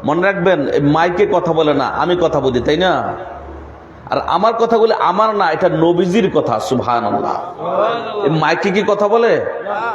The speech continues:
Speaker 1: আমি বলি এই কারণে মাইক দিয়ে পৌঁছায়, তাই না? যেহেতু আমার কথা মাইক দিয়ে পৌঁছায়, এ কথা ইমানে রাখেন, কথাগুলি আমি বলতেছি না, আমার নবীজি বলছে, সেটা আপনাদের আমি বর্ণনা করতেছি।
Speaker 2: সুবহানাল্লাহ।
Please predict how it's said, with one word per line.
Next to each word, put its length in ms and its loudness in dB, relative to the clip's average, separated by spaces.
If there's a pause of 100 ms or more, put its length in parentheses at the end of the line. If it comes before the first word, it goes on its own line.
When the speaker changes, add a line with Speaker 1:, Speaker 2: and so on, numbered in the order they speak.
(760)
Speaker 1:
আমি 220 2
বলি 240 2
এই 100 4
কারণে 200 2
মাইক 340 0
দিয়ে 140 2
পৌঁছায়, 420 0
তাই 160 2
না? 280 2 (720)
যেহেতু 440 2
আমার 500 2
কথা 260 2
মাইক 420 0
দিয়ে 180 2
পৌঁছায়, 540 4 (540)
এ 140 0
কথা 180 2
ইমানে 340 2
রাখেন, 400 2
কথাগুলি 360 2
আমি 320 0
বলতেছি 460 2
না, 160 4
আমার 280 0
নবীজি 360 2
বলছে, 320 2
সেটা 260 2
আপনাদের 320 0
আমি 120 2
বর্ণনা 360 2
করতেছি। 480 -4 (960)
Speaker 2:
সুবহানাল্লাহ। 680 -4